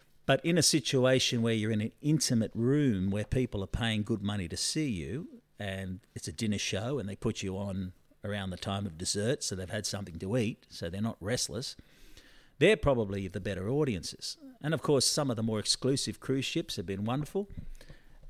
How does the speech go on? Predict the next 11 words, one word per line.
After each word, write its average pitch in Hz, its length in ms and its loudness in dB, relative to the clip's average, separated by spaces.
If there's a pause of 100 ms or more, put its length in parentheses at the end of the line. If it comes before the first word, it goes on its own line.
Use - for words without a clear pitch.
and, 131 600 2
uh, 113 380 0
you 123 120 -6
have 101 140 0
a 101 40 -4
more 107 180 0
discerning 107 500 -2
audience. 139 440 -2
And 135 100 0
of 123 80 -4
course, - 500 0